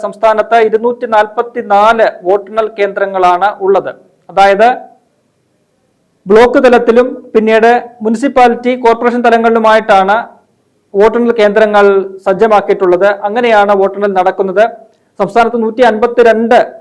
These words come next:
ബ്ലോക്ക് പഞ്ചായത്തുകളാണുള്ളത്. ആ നൂറ്റി അമ്പത്തിരണ്ട് ബ്ലോ-, ബ്ലോക്ക് പഞ്ചായത്തുകളിലെ ബ്ലോക്ക് കേന്ദ്രങ്ങളിലായിട്ട് സജ്ജീകരിച്ചിരിക്കുന്ന വോട്ടെണ്ണൽ കേന്ദ്രങ്ങളിൽ ത്രിതല പഞ്ചായത്തുകൾ, അതായത് ഗ്രാമപഞ്ചായത്ത്, ബ്ലോക്ക് പഞ്ചായത്ത്, ജില്ലാ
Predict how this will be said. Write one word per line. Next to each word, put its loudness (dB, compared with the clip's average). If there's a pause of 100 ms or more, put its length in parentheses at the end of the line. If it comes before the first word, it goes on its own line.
(260)
ബ്ലോക്ക് 2
പഞ്ചായത്തുകളാണുള്ളത്. 0 (1120)
ആ 0
നൂറ്റി 0
അമ്പത്തിരണ്ട് 0
ബ്ലോ-, 4
ബ്ലോക്ക് 4
പഞ്ചായത്തുകളിലെ 0
ബ്ലോക്ക് 0
കേന്ദ്രങ്ങളിലായിട്ട് 2 (380)
സജ്ജീകരിച്ചിരിക്കുന്ന 0 (400)
വോട്ടെണ്ണൽ 0
കേന്ദ്രങ്ങളിൽ 0 (360)
ത്രിതല 4
പഞ്ചായത്തുകൾ, 0
അതായത് 2
ഗ്രാമപഞ്ചായത്ത്, 0 (680)
ബ്ലോക്ക് 4
പഞ്ചായത്ത്, 2
ജില്ലാ 2